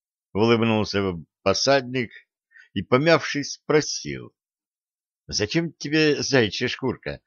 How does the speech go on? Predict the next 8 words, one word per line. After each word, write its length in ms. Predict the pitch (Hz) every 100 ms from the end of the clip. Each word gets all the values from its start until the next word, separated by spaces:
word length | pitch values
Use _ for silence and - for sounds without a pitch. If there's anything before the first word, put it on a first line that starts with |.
| _ -
Водяной? 520 | 117 151 160 80 - _ _ _ _ _ -
Почему 340 | 101 143 160
она? 440 | 120 95 117 127 120 _ _ _ _ _ _ -
А 260 | 120 123 117
не 120 | 113
серебро 600 | 110 107 98 120 131 127
или 200 | 107 95
золото?" 600 | 104 113 120 113 104